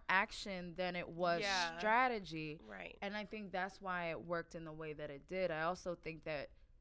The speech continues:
Speaker 1: as we've talked about before as a team, like, without strategy, if you're not thinking about how to sidestep the shit that's handed your way, then you're liable to, you're, you know, to fall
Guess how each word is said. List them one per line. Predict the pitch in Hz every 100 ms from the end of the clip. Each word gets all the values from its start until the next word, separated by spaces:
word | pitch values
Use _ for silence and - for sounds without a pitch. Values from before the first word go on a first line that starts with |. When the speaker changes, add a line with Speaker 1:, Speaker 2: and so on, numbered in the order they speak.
| - -
Speaker 1:
as | 175 156
we've | 175 185
talked | 180 156 160
about | 151 127
before | 151 156
as | 151
a | 151
team, | - 214 220
like, | 170 175 -
without | 175 170 175 -
strategy, | - 160 175 175 160 156 143 135
if | -
you're | 165
not | 160 139
thinking | 160 151 - 151
about | 143 139
how | - - 151 151 -
to | 156 139 139 - - -
sidestep | - - 156 156 - - 151 139 -
the | 147
shit | - 151 143
that's | 143 - - -
handed | - 156 143 143
your | 147 135
way, | 139 190 196 165 147 - - - -
then | 151 160 143 135 139 - - - -
you're | 170 170
liable | 156 151 156 151
to, | 143 151
you're, | 143 160 160 139 113 -
you | 120 87 190
know, | 165 - -
to | 196
fall | 170 - 170 170 165